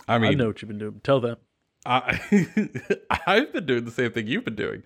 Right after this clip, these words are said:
Speaker 1: I've been playing a whole lot of games of our Escalation League. Uh, we've talked about for a little while now that we've been trying to start this league, and, uh, I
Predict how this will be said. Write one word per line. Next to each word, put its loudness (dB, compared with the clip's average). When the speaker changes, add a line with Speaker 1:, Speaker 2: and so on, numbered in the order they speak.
Speaker 1:
I've 2
been -4
playing 2
a 4
whole 4
lot 6
of 0
games 4
of 0
our 6
Escalation -2
League. -8
Uh, 4
we've 2
talked 2
about 2
for -2
a 2
little 4
while 6
now 2
that 2
we've -2
been -2
trying 0
to -2
start -2
this -6
league, 2
and, 2
uh, 4
I 4